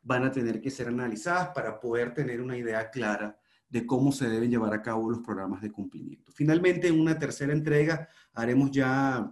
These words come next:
un aterrizaje más práctico de todos estos conceptos, entender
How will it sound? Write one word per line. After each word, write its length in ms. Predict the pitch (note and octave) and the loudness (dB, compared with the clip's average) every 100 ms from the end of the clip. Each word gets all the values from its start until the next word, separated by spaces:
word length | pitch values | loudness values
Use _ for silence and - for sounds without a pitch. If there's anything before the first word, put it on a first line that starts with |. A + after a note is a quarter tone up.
| - | -10
un 200 | A2 A#2+ | -10 -8
aterrizaje 600 | A#2+ C3+ B2+ B2+ A2+ B2 | -6 -6 -6 -6 -8 -4
más 160 | B2+ - | -6 -4
práctico 640 | C#3 C3+ C3+ C#3 B2+ A2 | -2 -2 0 -4 -4 -4
de 60 | G#2 | -4
todos 300 | A2+ A2 A2 | -4 -4 -6
estos 220 | - A2 | -16 -20
conceptos, 580 | _ F#2+ C#3+ C#3 - A2+ | _ -10 -6 -6 -6 -12
entender 640 | A2 A#2+ B2 C#3 D3+ D#3 | -6 0 4 4 2 -4